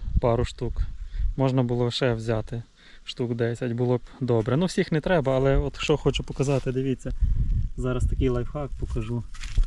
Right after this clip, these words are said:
От скільки лишнього я пообрі-, не лишнє воно,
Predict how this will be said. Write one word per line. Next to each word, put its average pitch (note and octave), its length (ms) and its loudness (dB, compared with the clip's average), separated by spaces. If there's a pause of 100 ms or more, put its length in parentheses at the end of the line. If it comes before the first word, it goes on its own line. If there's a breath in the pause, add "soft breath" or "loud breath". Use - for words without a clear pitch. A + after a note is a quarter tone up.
(240)
От C#3 160 0
скільки C#3 440 0 (600)
лишнього C#3+ 500 2
я C3+ 140 0
пообрі-, D3+ 800 -2
не E3 80 6
лишнє F3+ 380 -2
воно, A#2+ 200 2